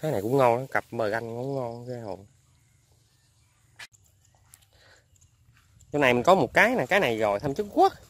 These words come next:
Cảnh đồng lúa đẹp quá, xanh ngơi, xanh bạc ngàn luôn. Bọn con chầm ba lửa cái coi. Để có sức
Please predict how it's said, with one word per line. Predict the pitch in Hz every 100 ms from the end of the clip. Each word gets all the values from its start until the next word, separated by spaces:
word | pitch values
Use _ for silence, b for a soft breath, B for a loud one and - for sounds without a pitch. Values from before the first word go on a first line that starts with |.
| _ - _ _ - b b b b b _ -
Cảnh | 131
đồng | 110
lúa | 123 156
đẹp | 101
quá, | 143 139 - -
xanh | - 117 107 110
ngơi, | 131 127 131 180 - 131 - _ _ _ - b b _
xanh | 123 120
bạc | 104 -
ngàn | 107 104 104
luôn. | 110 _ _ _ _ _ _ _ _ _ _ _ _ _ _ _ - - - - - - _ _ - - - _ _ - - - - -
Bọn | - 104
con | 113 113
chầm | - 98
ba | 120 143
lửa | 127 120 151
cái | 156
coi. | 135 131 131 135 135 139 139 - _ _ b b b b b b _ -
Để | 123 123 -
có | 170
sức | 208